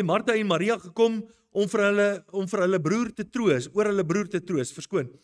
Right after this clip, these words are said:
Maar toe Martha hoor dat Jesus kom, het sy hom tegemoet gegaan, maar Maria het in die huis bly sit, baie teleurgesteld. En Martha sê vir Jesus, 'Here, as U hier gewees het,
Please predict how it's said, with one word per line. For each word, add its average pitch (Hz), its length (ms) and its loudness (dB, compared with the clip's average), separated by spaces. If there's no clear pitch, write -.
Maar 247 160 2
toe 320 140 4
Martha 233 320 2
hoor 170 320 2
dat 185 220 2
Jesus 226 340 -2
kom, 175 320 2
het 208 160 -2
sy 262 80 4
hom 247 240 0
tegemoet 247 400 -2
gegaan, 196 460 -4
maar 185 200 0
Maria 202 420 2
het 196 220 0
in 185 80 0
die 139 80 0
huis 165 240 -2
bly 165 180 -2
sit, - 400 -6
baie 175 220 -2
teleurgesteld. 165 800 -6
En 202 160 2
Martha 226 240 4
sê 247 240 0
vir 240 160 -4
Jesus, 190 400 0
'Here, 196 440 -2
as 277 160 0
U 311 80 4
hier 269 200 6
gewees 269 520 2
het, 180 220 0